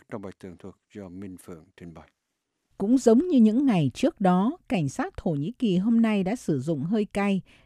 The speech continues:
Speaker 2: để tìm cách giải tán các nhóm người biểu tình tại Istanbul, trong khi người biểu tình dùng gạch đá và các vật liệu khác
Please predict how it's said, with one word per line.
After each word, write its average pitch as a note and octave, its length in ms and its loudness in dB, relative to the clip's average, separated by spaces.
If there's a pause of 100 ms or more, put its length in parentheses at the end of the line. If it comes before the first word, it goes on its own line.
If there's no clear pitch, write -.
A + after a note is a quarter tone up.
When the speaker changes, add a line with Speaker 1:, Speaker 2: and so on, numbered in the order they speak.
Speaker 2:
để D3+ 200 -2
tìm D#3 180 -2
cách D#4 240 -8
giải D3 380 -2
tán D#3+ 300 -2 (100)
các D#4 180 -12
nhóm G3+ 200 0
người C#4 240 -2
biểu C#3+ 220 -2 (100)
tình D3+ 320 -2
tại C#3+ 280 -6
Istanbul, D#3 760 -2 (460)
trong A#3 200 2
khi A#3 160 0
người F3 220 2
biểu B2+ 280 -4
tình D#3 200 0
dùng C#3+ 260 -2
gạch C#3 260 -6
đá C#3 340 -4
và - 60 -2
các - 260 -10
vật D#3+ 180 -4
liệu C#3+ 260 -6
khác B3 320 -8